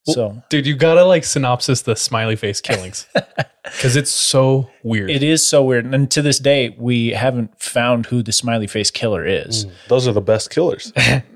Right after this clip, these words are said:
Speaker 2: It's true. Um, but essentially, like, these teenage to, like, frat age boys would go missing.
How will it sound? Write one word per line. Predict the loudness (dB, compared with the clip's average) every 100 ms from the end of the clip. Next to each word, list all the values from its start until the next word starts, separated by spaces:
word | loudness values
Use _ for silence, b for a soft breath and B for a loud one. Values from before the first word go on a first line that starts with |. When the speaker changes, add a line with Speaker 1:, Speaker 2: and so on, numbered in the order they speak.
| -10
Speaker 2:
It's | -4 -2
true. | -2 -2 -4 -12 b b b b -2
Um, | 2 2 2 0 -2
but | -2
essentially, | 0 4 4 4 0 0 -2 -4
like, | -4 -4 -4 _ _ -4
these | 0 0 0 -2 -4 -8 _ _ _ -4
teenage | -2 0 0 0 0 -2 0
to, | 0 2 2
like, | 2 2 0 -4 -20 _
frat | -10 0 2 2 0 -2 _ _ _ -12 -12 -12 _ -6
age | -2 -2 -2 -8
boys | -2 0 2 0 -2 -4 b b b b -4
would | -2
go | 0 0
missing. | 2 0 0 -4 -6 -8